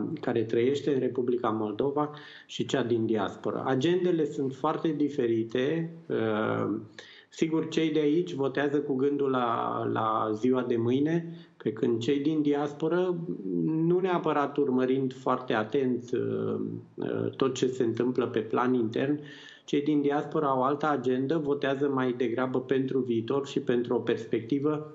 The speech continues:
în care ei, e clar că nu se vor întoarce în următorii cinci, zece sau poate,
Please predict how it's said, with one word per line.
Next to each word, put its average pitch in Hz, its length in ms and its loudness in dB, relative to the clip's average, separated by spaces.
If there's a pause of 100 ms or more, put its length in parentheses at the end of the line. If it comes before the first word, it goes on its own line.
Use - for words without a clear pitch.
(320)
în 135 160 0
care 151 240 0
ei, 156 600 0
e 143 200 0
clar 156 340 -2
că 147 100 -2
nu 135 140 0
se 139 160 -2
vor 117 200 -2
întoarce 113 800 0
în 113 140 0
următorii 110 560 0
cinci, 117 360 0
zece 120 720 0
sau - 260 -4
poate, 113 720 0